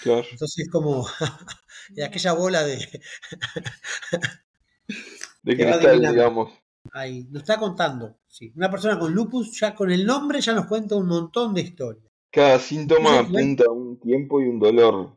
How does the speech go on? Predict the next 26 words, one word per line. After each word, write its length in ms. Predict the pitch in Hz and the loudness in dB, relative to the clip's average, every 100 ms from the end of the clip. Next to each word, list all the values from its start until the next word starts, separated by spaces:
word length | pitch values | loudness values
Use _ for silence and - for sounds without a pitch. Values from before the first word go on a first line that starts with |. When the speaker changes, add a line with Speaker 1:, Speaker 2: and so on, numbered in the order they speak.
| _ | _
Speaker 1:
de 100 | - | -8
la 100 | 98 | -4
persona, 420 | 95 147 - 175 143 | -2 -2 -2 -2 -2
¿no? 80 | 95 | -4
Speaker 2:
Exactamente. 340 | 113 120 113 _ _ _ - | -8 -10 -16 _ _ _ -20
Sí, 300 | - 110 _ | -18 -18 _
y 80 | - | -10
son 240 | 131 190 196 | -2 2 2
muchos. 640 | 240 - 147 123 - - _ - | 2 2 -2 -4 -10 -20 _ -6
Y 100 | 170 | -2
la 240 | 170 160 | -2 -4
propia 480 | 247 330 339 202 170 | -6 -6 -2 -2 -2
patología 880 | 160 165 151 151 240 247 160 156 _ _ _ | -6 -6 -8 -8 -4 -2 -2 -4 _ _ _
te 140 | 175 | -4
segrega, 640 | 170 175 156 185 175 135 131 | -2 -2 -2 0 -2 -4 -6
te 100 | 151 | -4
separa, 540 | - 151 147 117 107 - | -4 -4 -6 -8 -12 -14
porque 200 | 131 165 | -8 -6
hay 100 | 160 | -6
que 180 | 156 | -8
cuidarte, 480 | 156 143 185 196 226 | -6 -2 -2 -2 -2
porque 280 | 214 175 151 | -4 -4 -6
tu 160 | 151 147 | -8 -10
sistema 400 | - 175 165 160 | -8 -6 -4 -4
inmunológico 800 | 151 151 147 147 165 160 151 151 | -2 -2 -2 -2 -4 -6 -6 -6
es 240 | 151 - | -8 -16